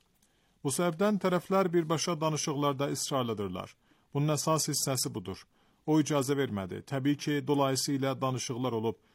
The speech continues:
Onun dövründə olduğu kimi, indiki kimi təbii ki, nəticəsi olmayıb.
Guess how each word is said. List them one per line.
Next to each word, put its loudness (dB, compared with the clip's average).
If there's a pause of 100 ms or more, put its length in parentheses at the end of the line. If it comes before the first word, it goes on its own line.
(200)
Onun 2
dövründə 2
olduğu 0
kimi, -4 (360)
indiki 0
kimi -2 (200)
təbii 2
ki, -4 (160)
nəticəsi -4
olmayıb. -2